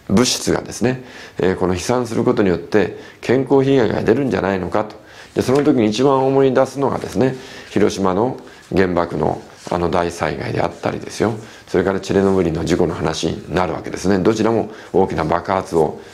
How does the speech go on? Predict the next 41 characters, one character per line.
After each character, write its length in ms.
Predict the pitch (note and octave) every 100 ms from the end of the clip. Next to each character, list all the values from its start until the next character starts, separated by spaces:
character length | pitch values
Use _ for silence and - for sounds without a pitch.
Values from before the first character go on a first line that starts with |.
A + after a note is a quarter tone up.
| -
し 120 | -
て、 240 | G2 E2+ - - -
え 120 | D#2+
ー、 20 |
周 300 | D#2+ F#2+ F2+
り 60 | D2+
に 60 | D#2
大 160 | F2
き 100 | -
な 180 | F2+ F#2 -
健 160 | G2 F2
康 100 | D#2+
被 100 | E2+
害 120 | D#2 -
を 60 |
も 120 | -
た 80 | D#2+
ら 120 | F2
し 80 | F#2
た 100 | -
わ 100 | -
け 120 | -
で 80 | -
す 120 | -
よ 100 | B1+
ね。 120 | F#2+ A2+ - - - - -
で、 300 | G2+ G#2+ G#2+ - - - -
え 40 | - G#2
ー、 120 | G#2 - - - - _ - - - - - - - -
え 160 | F#2+
ー、 20 |
福 200 | F#2+ G#2
島 180 | - A2+
の 80 | G2
場 120 | G2
合 40 | G2
に 80 |
は 80 | E2+
で 80 | C#2
す 80 | -
ね、 220 | A2 A#2